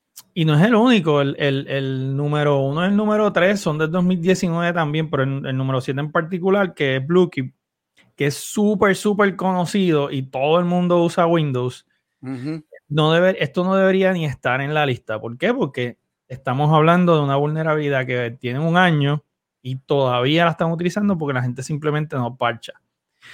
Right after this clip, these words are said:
Speaker 1: Y parchar no es fácil, ¿verdad? Vamos, vamos a ponerlo claro. Es fácil cuando tú tienes un, una operación pequeña donde tienes dos o
Speaker 2: Sí,
Speaker 1: tres
Speaker 2: sí,
Speaker 1: servidores,
Speaker 2: exacto.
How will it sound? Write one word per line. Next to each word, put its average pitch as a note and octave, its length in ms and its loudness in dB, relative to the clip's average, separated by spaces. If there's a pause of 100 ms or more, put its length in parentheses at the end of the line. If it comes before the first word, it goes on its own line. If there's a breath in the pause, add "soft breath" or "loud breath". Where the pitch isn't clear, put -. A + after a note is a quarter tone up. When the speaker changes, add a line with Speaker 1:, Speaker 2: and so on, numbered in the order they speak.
(160 loud breath)
Speaker 1:
Y D#3+ 120 0
parchar D#3+ 380 2
no A#3 120 6
es A3 100 6
fácil, C#3+ 600 0
¿verdad? C3 240 -2
Vamos, D3 380 -2
vamos C#3 300 -2
a D#3+ 100 2
ponerlo F3+ 380 0
claro. D3 240 0
Es B2+ 80 -4
fácil F#3+ 360 0
cuando E3 240 0
tú C3+ 120 -2
tienes D3 280 -2
un, E3 440 -2 (440)
una C3+ 160 0
operación D#3 420 0
pequeña D#3+ 680 0
donde C#3 260 -2
tienes B2+ 260 -6
dos D3 180 0
o D3+ 40 2
Speaker 2:
Sí, D3 220 2
Speaker 1:
tres - 220 -2
Speaker 2:
sí, - 120 -2
Speaker 1:
servidores, C#3 180 6
Speaker 2:
exacto. C#3 680 0